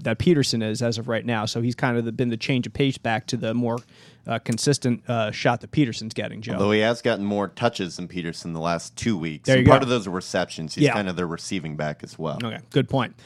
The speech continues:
Speaker 1: On defense, the Lions are twentieth in points per, uh, points allowed. They're giving up twenty-seven points per game. Uh, twenty-second in total defense in terms of yards, twenty-sixth against the run, twentieth against the pass.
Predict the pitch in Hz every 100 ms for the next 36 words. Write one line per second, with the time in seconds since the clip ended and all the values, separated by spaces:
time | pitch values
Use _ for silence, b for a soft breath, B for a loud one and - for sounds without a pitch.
0 | B B 143 151 220 - 202 202 - 160
1 | 170 175 143 - - 214 196 196 185 -
2 | 180 185 - 190 175 151 151 143 135 180
3 | 170 165 156 165 156 131 151 165 160 -
4 | 165 156 - 151 151 139 156 143 - 117
5 | 180 185 185 b b b _ 131 131 127
6 | 123 120 117 - 185 175 - 165 160 131
7 | 127 175 165 143 156 151 156 151 127 143
8 | 131 123 139 139 135 127 - 180 170 -
9 | 151 - 135 131 127 131 127 - 151 127
10 | 127 127 - 123 131 123 -